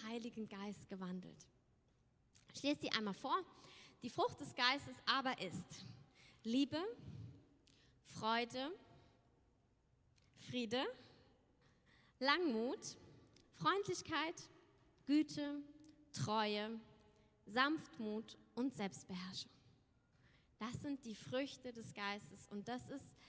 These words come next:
hat ganz viel auch mit einem festen Fundament zu tun, auf dem wir stehen dürfen.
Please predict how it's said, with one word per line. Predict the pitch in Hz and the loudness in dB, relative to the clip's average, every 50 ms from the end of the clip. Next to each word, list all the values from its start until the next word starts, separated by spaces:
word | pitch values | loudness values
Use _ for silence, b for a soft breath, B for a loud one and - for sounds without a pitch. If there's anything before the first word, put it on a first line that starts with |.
| B B | B B
hat | - 247 254 - | -10 -10 -8 0
ganz | - 254 277 330 392 370 - - | 2 4 4 4 2 0 -2 -6
viel | - - 262 285 285 254 247 254 277 B B B B B B B B - | -6 -4 0 2 2 2 2 0 -2 B B B B B B B B -8
auch | - 240 - 262 | -8 -6 -2 0
mit | 269 254 262 262 - - - - | 2 2 2 2 -2 -8 -6 -2
einem | 240 247 240 | 0 0 0
festen | 226 - - - 302 320 330 320 - - 294 269 | -2 -4 -2 0 0 0 0 0 -4 -4 -6 -8
Fundament | - - 269 247 233 233 226 233 240 247 254 247 - | -6 -4 -2 0 0 0 0 -2 -2 -2 -4 -4 -6
zu | 247 240 | -8 -10
tun, | - - - 233 226 220 214 - | -8 -6 -4 -2 -2 -2 -2 -2
auf | - 208 196 - | -4 -6 -8 -2
dem | - 220 214 214 | 0 0 0 0
wir | 214 208 | 0 0
stehen | - - - 202 196 202 208 196 | -2 -2 -2 -2 -4 -4 -4 -4
dürfen. | 190 190 190 185 - - - 185 | -6 -8 -8 -8 -10 -14 -16 -16